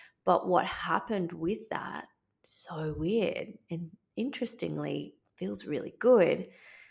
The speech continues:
but I had a mass exodus of people leave my team as I re-entered back into my business. And it was just, it's just all energetics, right? Like, I feel like I've, I'm showing up as a different woman with a different energy.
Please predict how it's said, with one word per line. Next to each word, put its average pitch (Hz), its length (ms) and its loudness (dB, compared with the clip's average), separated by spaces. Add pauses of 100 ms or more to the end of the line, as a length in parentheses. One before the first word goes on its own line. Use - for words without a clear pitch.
(320)
but 185 120 6
I 190 60 4
had 196 300 2
a 240 80 4
mass 180 560 2 (120)
exodus 170 800 2
of 170 340 0
people 175 380 -2
leave 170 420 0
my 160 160 0
team 185 480 -6 (1080)
as 180 180 4
I 170 120 4
re-entered 165 640 0
back 170 240 2
into 170 240 -2
my 160 160 -2
business. 175 800 -6 (100)
And 175 480 0
it 190 120 4
was 175 180 0
just, - 380 -2 (540)
it's 196 140 0
just 233 180 2
all 190 220 8
energetics, 156 560 -2
right? - 260 -2
Like, 156 300 -2 (140)
I 180 220 6
feel 185 200 0
like 156 240 0 (100)
I've, 160 160 2 (280)
I'm 160 140 -2
showing 160 280 0
up 147 140 -6
as 151 80 -8
a 147 40 -8
different 151 440 -8
woman 165 560 -2
with 170 100 -2
a 156 60 4
different 156 400 -6
energy. 165 680 -4